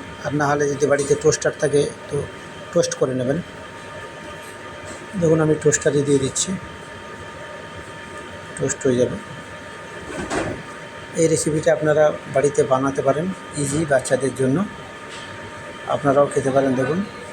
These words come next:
আমার র্যাপ রেডি, চিকেন র্যাপ।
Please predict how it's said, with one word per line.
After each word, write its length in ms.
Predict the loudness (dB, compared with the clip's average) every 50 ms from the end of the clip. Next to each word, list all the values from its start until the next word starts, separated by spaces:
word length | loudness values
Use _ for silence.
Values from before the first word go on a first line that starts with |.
| -12 -8 -4
আমার 220 | 0 2 4 4 2 2 -4 -10 -12 -12 -14 -14 -14 -14 -14 -14 -14 -12 -12 -10 -4 2
র্যাপ 240 | 4 4 4 6 4
রেডি, 300 | 4 4 6 6 6 4 4 0 -8 -14 -14 -14 -14 -14 -14 -14 -14 -14 -14 -12 -12 -12 -14 -14 -14 -14 -14 -14 -12 -6 -2
চিকেন 400 | -2 -2 0 2 2 2 2 4
র্যাপ। 180 | 6 4 4